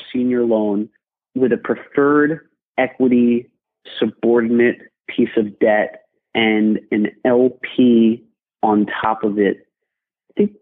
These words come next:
I think the total was probably twenty-three or twenty-four million altogether for the entire capital stack to acquire and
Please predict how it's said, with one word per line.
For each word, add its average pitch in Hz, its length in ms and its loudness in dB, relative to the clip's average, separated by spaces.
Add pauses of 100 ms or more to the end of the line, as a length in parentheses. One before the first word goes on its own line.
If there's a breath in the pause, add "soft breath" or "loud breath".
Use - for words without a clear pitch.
(100)
I 208 60 0
think 254 160 2
the 190 80 0
total 104 300 0
was 104 120 -4
probably 113 220 0
twenty-three 113 400 0
or 110 80 2
twenty-four 113 460 0
million 107 340 2
altogether 107 680 -2
for - 60 -12
the 107 120 -4
entire 104 340 -2
capital 104 420 -8
stack 104 240 -2 (680)
to 123 200 2
acquire 135 800 0 (440)
and 113 340 0